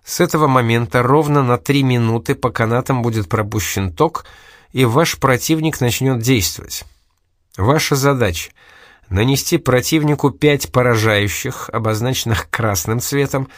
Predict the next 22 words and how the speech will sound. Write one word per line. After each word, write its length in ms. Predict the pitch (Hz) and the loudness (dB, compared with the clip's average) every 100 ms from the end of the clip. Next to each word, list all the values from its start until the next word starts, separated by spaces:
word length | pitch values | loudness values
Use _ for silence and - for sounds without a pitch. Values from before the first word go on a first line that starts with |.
| - - - - | -20 -20 -14 -2
или 240 | 135 143 | 2 2
десять 580 | 123 117 160 - 147 117 | 0 2 2 2 0 0
болевых, 840 | 101 131 135 127 113 120 135 - | 2 2 4 4 4 2 0 -4
обозначенных 800 | - 113 113 110 110 101 104 104 | -4 -2 -2 -2 -2 -2 -2 0
зеленым 420 | 98 98 98 127 143 | 2 2 0 0 -2
цветом, 500 | - 151 143 143 - | 0 0 0 -2 -2
ударов. 560 | 135 113 104 82 - _ _ _ _ _ _ _ _ _ _ - | -2 0 -2 -2 -10 _ _ _ _ _ _ _ _ _ _ -4
При 180 | 123 | 0
выполнении 640 | 131 135 151 151 175 170 160 | 2 4 4 4 2 2 0
того 340 | 151 139 151 | 0 2 2
или 100 | 139 | 2
другого 460 | 120 120 117 117 110 | 2 0 0 0 2
задания 500 | 104 101 143 160 156 | 0 0 0 2 0
канаты 540 | - 113 127 147 160 | -2 0 0 0 0
тут 340 | 143 - 135 123 | -2 0 0 2
же 140 | 123 | 0
обесточиваются. 1200 | - 120 110 - - 98 - 104 98 85 - 95 - - - - - - | 0 -2 -4 -4 -2 -2 -2 -2 -2 -2 -6 -10 -12 -20 -20 -20 -20 -14
Запомните, 920 | - 101 147 160 135 123 120 - 120 101 | -2 2 2 2 2 2 0 0 -2 -2
удары 540 | 101 120 110 135 143 127 | -2 0 2 4 4 4
должны 380 | 120 117 117 | 4 4 2
быть 300 | 110 104 - | 2 0 -2
полновесными, 920 | - 131 110 101 95 113 - 160 175 | 0 2 2 0 0 0 0 -2 -2